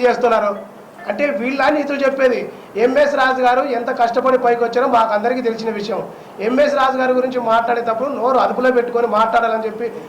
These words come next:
తలారి రంగయ్య గారికి కావచ్చు, లేదంటే కొద్దిగా అనుచితంగా ఆలోచన లే-, లేనటువంటి వాల్మీకి సోదరుడు మాట్లాడినాడు రాజు గురించి.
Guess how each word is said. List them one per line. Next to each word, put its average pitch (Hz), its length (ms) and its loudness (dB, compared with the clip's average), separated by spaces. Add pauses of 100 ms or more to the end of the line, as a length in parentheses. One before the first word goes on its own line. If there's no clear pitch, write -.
(140)
తలారి 240 380 4
రంగయ్య 240 280 2
గారికి 233 220 2
కావచ్చు, 214 300 0 (440)
లేదంటే 262 380 2 (840)
కొద్దిగా 247 340 0 (560)
అనుచితంగా 277 520 2 (300)
ఆలోచన 294 340 2 (120)
లే-, 277 240 2 (100)
లేనటువంటి 262 600 0 (420)
వాల్మీకి 247 420 0
సోదరుడు 254 380 2
మాట్లాడినాడు 226 500 2
రాజు 202 260 0
గురించి. 196 280 -6